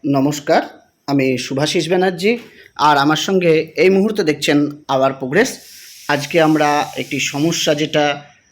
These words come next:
আহ, হয়, দলিলে জমির পরিমাণ বেশি উল্লেখ রয়েছে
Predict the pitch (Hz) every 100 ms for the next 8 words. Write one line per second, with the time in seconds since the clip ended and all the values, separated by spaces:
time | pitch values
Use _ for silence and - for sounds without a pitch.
0 | _ - 123 123 127 151 165 254 - 143
1 | 160 175 185 175 156 170 170 156 165 156
2 | 135 143 - 180 254 - _ _ _ -
3 | 175 170 170 156 151 147 214 320